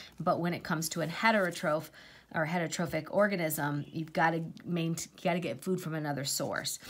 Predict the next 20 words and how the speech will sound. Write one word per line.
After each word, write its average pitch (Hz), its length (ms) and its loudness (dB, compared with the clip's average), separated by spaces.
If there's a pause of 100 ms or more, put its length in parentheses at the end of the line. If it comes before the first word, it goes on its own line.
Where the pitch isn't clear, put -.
(300)
And 170 280 2
so, 180 540 4
um, 170 420 2 (340)
eukaryotic, 180 600 2
heterotrophic, 185 760 0 (380)
multicellular, 190 1200 4 (100)
and 175 120 0
we 170 160 0
remember 170 360 0
the 190 100 0
difference 196 340 -2
between 180 500 -2
whether 160 300 -2
you 165 160 -2
being 165 240 -2
unicellular, 180 1000 0
whether 127 240 -2
you 139 160 0
could 160 180 -8
colonize, 185 960 2